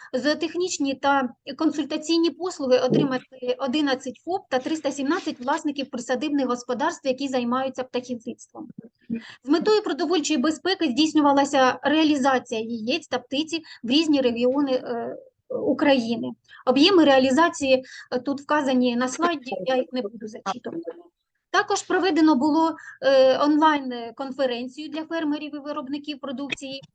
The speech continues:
птахів-, фермерських птахівництво, виклики, ризики та перспективи сезону дві тисячі двадцять два. Та взято участь у навчальному, е, вебінарі "Криза як новий виток розвитку, інновації у галузі птахівництва та кормовиробництва".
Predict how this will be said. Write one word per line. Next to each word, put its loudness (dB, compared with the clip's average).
птахів-, 0
фермерських -6
птахівництво, -6
виклики, -8
ризики -10
та -6
перспективи -10
сезону -4
дві -8
тисячі -4
двадцять -6
два. -4
Та 6
взято 4
участь 4
у 8
навчальному, 4
е, 8
вебінарі 6
"Криза 0
як 2
новий 0
виток -4
розвитку, -6
інновації -2
у -8
галузі -2
птахівництва -8
та -10
кормовиробництва". -8